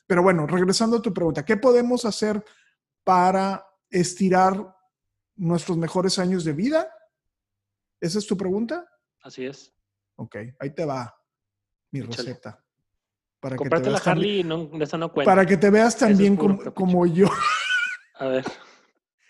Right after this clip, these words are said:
Speaker 1: No, no, pues yo diría, lo, yo diría, dormir bien.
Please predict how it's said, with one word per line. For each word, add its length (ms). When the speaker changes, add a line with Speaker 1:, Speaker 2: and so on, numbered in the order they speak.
Speaker 1:
No, 260
no, 220
pues 160
yo 160
diría, 720
lo, 420
yo 160
diría, 420
dormir 500
bien. 420